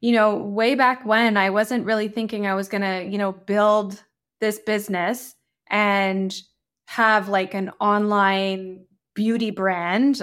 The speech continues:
and, you know, have this resource for people, uh, to go and find recipes and health inspo. That was, like, never,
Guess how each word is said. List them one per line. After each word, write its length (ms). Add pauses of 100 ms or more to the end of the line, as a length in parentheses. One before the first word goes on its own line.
and, 500 (220)
you 120
know, 140
have 340
this 180
resource 680
for 160
people, 640 (400)
uh, 320
to 180
go 320
and 140
find 240
recipes 1200
and 200
health 260
inspo. 880
That 180
was, 120
like, 180
never, 1000